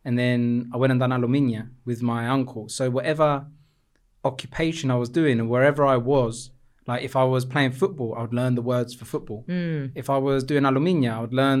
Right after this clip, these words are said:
Speaker 1: the words that I needed to know there, like being a Ferre Cafés, you know? So I would go get coffee. If I, when I went into the army, I learned the words that I needed to learn in the army, like, uh, anarodiki, anadia. So,
Speaker 2: Pushtoneo.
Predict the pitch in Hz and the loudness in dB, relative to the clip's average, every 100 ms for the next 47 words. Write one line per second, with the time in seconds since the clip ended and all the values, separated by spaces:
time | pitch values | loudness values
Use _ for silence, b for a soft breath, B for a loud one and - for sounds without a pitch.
0 | 127 127 135 131 127 127 127 139 135 127 | 2 2 4 4 0 0 2 2 0 -2
1 | 135 131 151 139 113 117 131 120 123 127 | 0 2 2 2 0 -4 -4 -4 -2 -4
2 | 123 120 147 110 - _ _ - 123 117 | -4 -6 -6 -6 -12 _ _ -8 -4 -2
3 | 127 131 b b b - 110 113 113 120 | -4 -8 b b b -12 -8 -6 -6 -6
4 | 127 - 143 - 110 - _ _ - 135 | -6 -6 -8 -10 -14 -16 _ _ -6 -4
5 | 131 135 131 143 143 147 143 143 147 175 | -2 0 2 2 4 2 0 -2 0 2
6 | 180 127 113 117 127 127 131 131 131 131 | 4 2 -2 -4 0 2 2 2 2 4
7 | 135 127 - - - _ _ - 131 131 | 4 2 -4 -12 -18 _ _ -8 -2 2
8 | 135 131 131 135 139 139 139 139 139 135 | 0 0 -2 0 2 2 0 -2 0 4
9 | 151 170 139 117 120 117 - - 120 120 | 4 4 4 2 0 -2 -6 -4 -2 0
10 | 120 123 120 117 117 120 202 175 117 113 | -2 -2 -2 0 -2 -2 -2 0 0 0
11 | 156 147 120 104 b b b b b - | 0 0 -2 -6 b b b b b -4
12 | 202 139 135 208 156 143 | 2 6 8 6 4 -2